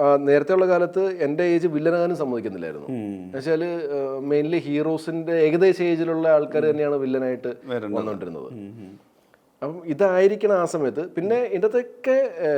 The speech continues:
Speaker 1: ആ, അടിവരയിട്ട് ഞാൻ പറയാം, എൽ-, ആ, മെയിൻ പ്രശ്നം എനിക്ക് അഭിനയിക്കാൻ അറിയില്ലായിരുന്നു.
Speaker 2: ഉം, ഉം.
Speaker 1: എൻ്റെ പെർഫോമൻസ് കണ്ടിട്ട് അങ്ങനെ ഒരു, ആ, ഭയങ്കര ആൾക്കാർക്ക്, see, ഇതൊരു ഈ തിയേറ്ററിൽ നമ്മൾ കാണുമ്പോഴത്തേക്കും ആൾക്കാർക്ക് നമ്മളോടൊരു കണക്ഷൻ ഫീൽ ചെയ്യണം.
Speaker 2: ഉം.
Speaker 1: അതിപ്പം നെഗറ്റീവ് ക്യാരക്ടറും ആയിക്കോട്ടെ,
Speaker 2: ഉം.
Speaker 1: എന്നാലും ഒരു കണക്ഷൻ ഫീൽ ചെയ്യണം.
Speaker 2: ഉം, ഉം.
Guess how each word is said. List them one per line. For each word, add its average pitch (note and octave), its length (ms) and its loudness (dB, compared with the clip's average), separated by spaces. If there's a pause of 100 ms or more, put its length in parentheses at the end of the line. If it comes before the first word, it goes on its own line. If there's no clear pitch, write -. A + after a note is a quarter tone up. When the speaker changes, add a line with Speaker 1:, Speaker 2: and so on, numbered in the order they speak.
(520)
Speaker 1:
ആ, B2 60 2
അടിവരയിട്ട് G3+ 500 6
ഞാൻ G3 160 2
പറയാം, C#3 380 0 (140)
എൽ-, C3+ 220 -4
ആ, B2 320 -2
മെയിൻ C3+ 260 0
പ്രശ്നം G3 440 -6 (280)
എനിക്ക് E3+ 160 -2
അഭിനയിക്കാൻ G3+ 340 4
അറിയില്ലായിരുന്നു. F#2 400 -4
Speaker 2:
ഉം, B2+ 60 -8
ഉം. A#2+ 280 -14 (100)
Speaker 1:
എൻ്റെ C#3 180 -2
പെർഫോമൻസ് F3 560 -2
കണ്ടിട്ട് E3 300 -4
അങ്ങനെ D#3 200 -4
ഒരു, D#3+ 360 -6 (480)
ആ, A#2+ 200 0
ഭയങ്കര B2+ 340 -2
ആൾക്കാർക്ക്, C#3 640 -2
see, C#3+ 140 -10
ഇതൊരു D#3 440 -4
ഈ D#3 200 -8 (120)
തിയേറ്ററിൽ C#3 380 -2
നമ്മൾ D3+ 220 -2
കാണുമ്പോഴത്തേക്കും C#3 720 -2
ആൾക്കാർക്ക് B2+ 380 -6
നമ്മളോടൊരു C3 600 -4
കണക്ഷൻ A#2 340 -6
ഫീൽ A2+ 160 -10
ചെയ്യണം. E2 260 -8
Speaker 2:
ഉം. F#2 480 -10
Speaker 1:
അതിപ്പം C#3 240 0
നെഗറ്റീവ് C3+ 360 0
ക്യാരക്ടറും F3+ 340 0
ആയിക്കോട്ടെ, A#2 380 -2
Speaker 2:
ഉം. B2 300 -10
Speaker 1:
എന്നാലും D#3 280 4
ഒരു G3 60 8
കണക്ഷൻ D#3+ 320 0
ഫീൽ A2+ 140 -8
ചെയ്യണം. G#2 280 -6
Speaker 2:
ഉം, A2 100 -16
ഉം. G2+ 160 -16